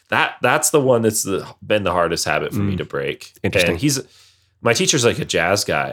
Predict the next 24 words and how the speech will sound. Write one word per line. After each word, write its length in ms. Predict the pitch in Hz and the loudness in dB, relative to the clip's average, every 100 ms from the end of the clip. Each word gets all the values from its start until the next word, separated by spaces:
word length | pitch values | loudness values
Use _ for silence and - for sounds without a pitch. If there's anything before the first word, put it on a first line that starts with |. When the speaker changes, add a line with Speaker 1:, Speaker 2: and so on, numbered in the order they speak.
| - | -8
Speaker 1:
And 220 | 76 76 - | -10 -12 -8
so, 460 | - 82 80 80 | -2 0 0 0
but, 240 | 76 90 - - _ _ | -2 -4 -8 -20 _ _
but 460 | 123 127 113 - - | 4 4 0 -4 -8
it 100 | - 156 | -4 -2
makes 200 | 170 - | -2 -2
sense. 480 | - - - - - | -2 -4 -8 -10 -8
You 100 | 101 | -2
know, 240 | 98 135 - | -2 -2 -2
you 80 | 131 | 0
don't 300 | 151 131 - - - - | 2 0 -6 -18 -6 -2
hit 160 | - | 0
the 60 | 117 | 2
snare 320 | - 113 139 | 2 2 2
drum 220 | 143 90 92 | 2 0 -2
and 80 | |
just 240 | 87 85 - | -2 -4 -4
leave 240 | 98 110 | -6 -4
your 120 | 87 | -4
stick 380 | - - 104 - | -2 -2 -4 -4
on 140 | 76 73 | -6 -6
it. 160 | 92 - - - - | -8 -10 -20 -10 -2
Speaker 2:
Yeah. 160 | 107 | 0
Speaker 1:
You, 300 | 101 101 101 | 0 -2 -6